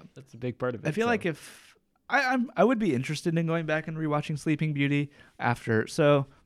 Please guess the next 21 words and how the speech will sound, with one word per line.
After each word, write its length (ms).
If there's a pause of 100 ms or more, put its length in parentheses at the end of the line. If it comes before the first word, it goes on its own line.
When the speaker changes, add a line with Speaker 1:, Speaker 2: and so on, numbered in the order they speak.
(140)
Speaker 2:
the, 380
I 80
don't 100
know 80
if 100
you 60
guys 140
have 120
seen 160
either 220
of 100
the 100
Maleficent 520
movies, 320
Speaker 1:
No. 280
Speaker 2:
but 260
they 360
are 440 (240)
bad. 640
Speaker 1:
Yeah. 260 (140)
Speaker 2:
Um, 500